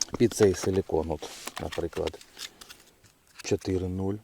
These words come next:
офсетний гачок. Або три нуль. Але я... Вдома зробив оснастку на двійнику.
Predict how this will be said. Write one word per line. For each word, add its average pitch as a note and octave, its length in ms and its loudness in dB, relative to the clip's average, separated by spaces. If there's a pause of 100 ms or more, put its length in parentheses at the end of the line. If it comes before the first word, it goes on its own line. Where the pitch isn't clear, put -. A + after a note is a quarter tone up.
(520)
офсетний G2 500 -6
гачок. G2+ 460 -8 (1040)
Або A2+ 200 6
три A2+ 220 8
нуль. F#2+ 240 6 (120)
Але B2+ 240 8
я... D#3+ 220 8 (440)
Вдома A#2 440 10
зробив G#2+ 360 8
оснастку A#2 560 2 (2750)
на A#2 200 0
двійнику. A#2 540 2